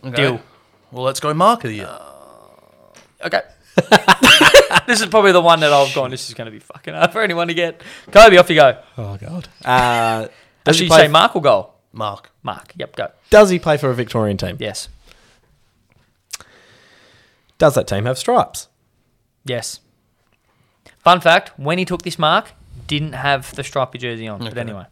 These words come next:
Speaker 1: Okay.
Speaker 3: That doesn't help
Speaker 2: Actually,
Speaker 3: us
Speaker 2: no,
Speaker 3: at
Speaker 2: I
Speaker 3: all,
Speaker 2: lie.
Speaker 3: does it?
Speaker 2: Sorry. No, no stripes. No stripes. Incorrect. Deal. <laughs> Sorry.
Speaker 1: Uh, did he have, does, was he bald at the time?
Speaker 2: No.
Speaker 3: Was he bald?
Speaker 2: You're not gonna get this one. Should I just stand in and just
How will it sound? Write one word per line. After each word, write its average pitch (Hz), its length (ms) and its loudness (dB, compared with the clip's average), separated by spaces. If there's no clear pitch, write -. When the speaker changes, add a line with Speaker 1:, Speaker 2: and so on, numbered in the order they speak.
Speaker 1:
Okay. 113 100 -20
Speaker 3:
That - 120 -16
doesn't 92 200 -14
help 175 80 -8
Speaker 2:
Actually, - 140 -4
Speaker 3:
us 165 40 -2
Speaker 2:
no, 170 60 4
Speaker 3:
at 156 40 6
Speaker 2:
I - 20 6
Speaker 3:
all, 147 80 6
Speaker 2:
lie. 139 160 4
Speaker 3:
does - 80 -10
it? 101 40 -10
Speaker 2:
Sorry. 143 240 -2
No, 131 280 -2
no 123 100 -6
stripes. - 340 -12
No 117 100 -12
stripes. - 300 -14
Incorrect. 120 380 -14
Deal. 113 240 -14
<laughs> - 60 -20
Sorry. 120 280 -6
Speaker 1:
Uh, 120 540 -4
did 147 240 -8
he 156 240 -10
have, 131 400 -8
does, 143 380 -12
was 131 180 -12
he 151 100 -8
bald 143 380 -2
at - 60 -8
the 117 100 -12
time? 98 340 -12
Speaker 2:
No. 101 160 -12
Speaker 3:
Was 135 160 -16
he 123 80 -12
bald? 113 440 -12
Speaker 2:
You're 139 80 -8
not 131 120 -12
gonna 113 120 -18
get - 160 -20
this - 160 -20
one. - 140 -20
Should 135 160 -10
I 123 60 -6
just 120 280 -16
stand 110 380 -14
in 104 160 -18
and 104 120 -18
just 113 260 -20